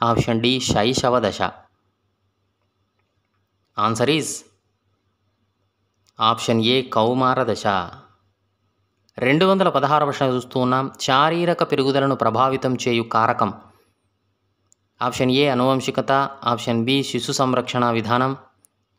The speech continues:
ఆప్షన్ సి శిశు ఆరోగ్య పరిస్థితులు, ఆప్షన్ డి పైవన్నీ. శారీరక పెరుగుదలను ప్రభావితం చేయు కారకం. కామెంట్ సెక్షన్‌లో కామెంట్ చేయండి ఫ్రెండ్స్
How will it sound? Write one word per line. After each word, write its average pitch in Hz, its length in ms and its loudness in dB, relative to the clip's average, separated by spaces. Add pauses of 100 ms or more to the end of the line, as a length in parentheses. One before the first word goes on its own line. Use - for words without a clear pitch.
(180)
ఆప్షన్ 117 440 -2 (680)
సి 156 480 -2
శిశు 147 300 0
ఆరోగ్య 139 440 2
పరిస్థితులు, 127 840 -2
ఆప్షన్ 110 360 -2
డి 120 120 -2
పైవన్నీ. 107 640 -2 (3750)
శారీరక 135 520 0
పెరుగుదలను 127 520 0
ప్రభావితం 123 520 0
చేయు 117 240 -2
కారకం. 107 500 -2 (540)
కామెంట్ 120 280 0
సెక్షన్‌లో 117 560 0
కామెంట్ 117 340 0
చేయండి 117 180 0
ఫ్రెండ్స్ 175 440 -2